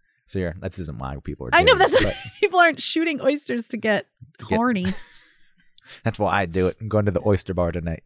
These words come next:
Speaker 2: Yeah, I'm gonna get laid. Uh, but what about, like, uh, mussels?
Speaker 1: That could be a tradition. When bros try to go out to get laid at night, they go to the
Speaker 2: Yes.
Speaker 1: oyster bar first.
Speaker 2: A tradition, definitely, right? There's gotta be bro tradition where they pregame,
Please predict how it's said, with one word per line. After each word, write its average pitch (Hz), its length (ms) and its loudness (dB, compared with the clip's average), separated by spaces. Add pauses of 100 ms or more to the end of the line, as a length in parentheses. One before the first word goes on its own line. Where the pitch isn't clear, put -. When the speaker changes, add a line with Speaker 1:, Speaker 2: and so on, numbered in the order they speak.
Speaker 2:
Yeah, 196 300 0 (180)
I'm 202 120 -2
gonna 147 160 -4
get 165 240 -4
laid. 156 600 -4 (960)
Uh, 214 300 2 (100)
but 262 100 0
what 269 100 2
about, 269 200 4
like, 240 200 -4
uh, 220 160 2
mussels? - 760 0
Speaker 1:
That 143 100 -8
could 160 100 -2
be 131 100 2
a 98 80 4
tradition. 92 540 -4 (640)
When 98 260 0
bros 101 420 6
try 107 180 4
to 98 80 2
go 95 160 2
out 98 140 6
to 101 60 -10
get 90 180 -4
laid 95 480 2 (300)
at 107 160 -2
night, 110 240 2
they 101 80 2
go 101 160 4
to 240 160 -2
the 113 80 4
Speaker 2:
Yes. 107 120 -4
Speaker 1:
oyster 110 340 2
bar 113 260 6
first. 120 500 -2 (600)
Speaker 2:
A 262 40 4
tradition, 277 600 2
definitely, 214 520 2
right? 196 260 2
There's 214 160 -2
gotta 202 220 2
be 196 140 -2
bro 180 340 2
tradition 175 580 -2
where 180 120 0
they 170 120 -4
pregame, 185 720 -4